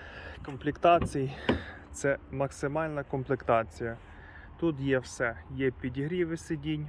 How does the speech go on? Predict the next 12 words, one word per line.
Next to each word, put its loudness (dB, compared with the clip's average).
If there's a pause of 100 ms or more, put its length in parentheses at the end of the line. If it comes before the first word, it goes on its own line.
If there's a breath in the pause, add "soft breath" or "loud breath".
вентиляція, 0 (380 loud breath)
підігрів -2
керма, -2 (140)
велика -2
мультимедія, -2 (1500 loud breath)
адаптивний 2
круїз, -4 (280 loud breath)
дістронік. -2 (240)
Ну, -2
все -2 (100)
повністю 0
є, -2